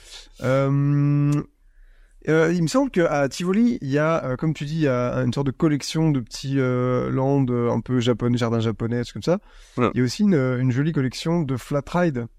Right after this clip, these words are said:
Speaker 2: Oh oui.
Speaker 1: Euh, ce que, ce que Li-, Liseberg essaye de, de, de faire beaucoup aussi, en fait, hein. Ils ont, euh, récemment, euh, investi dans, dans du cool flat ride.
Speaker 2: Ouais.
Speaker 1: Euh, mais Tivoli, c'est, c'est peut-être un peu le cœur de leur truc, euh, aujourd'hui, quoi, en termes d'attraction,
Speaker 2: Ouais.
Speaker 1: je veux dire.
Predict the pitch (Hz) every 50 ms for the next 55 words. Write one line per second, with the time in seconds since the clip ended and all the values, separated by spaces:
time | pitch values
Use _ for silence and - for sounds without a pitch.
0 | _ _ _ - - - - 104 117 120 107 110 - _ - - - - - 131
1 | 135 131 - - - 165 160 160 156 - - 160 156 165 180 170 165 165 151 160
2 | 220 254 240 185 160 - 196 190 185 156 165 156 151 147 147 147 147 143 143 139
3 | 139 123 - 170 165 160 156 - 208 185 147 - - 131 120 - - 117 - 131
4 | 131 135 131 123 127 127 131 131 120 120 117 131 - - 135 139 151 156 147 131
5 | 120 120 117 113 117 123 123 123 117 - 143 127 123 120 113 113 113 113 113 113
6 | 120 120 120 - - 170 165 - - 127 - - - 120 135 165 196 - - -
7 | - - - - - - - 123 117 113 117 120 120 120 120 120 120 123 123 113
8 | - 131 135 151 190 202 - - - 139 135 135 131 127 - - 123 - - -
9 | 156 - - 123 117 143 143 123 - 165 165 151 139 131 143 147 - - 156 127
10 | - 120 117 117 117 117 117 117 113 - 123 120 117 117 - 123 120 120 - 165
11 | 151 147 147 139 131 147 156 165 185 185 139 120 123 117 117 117 123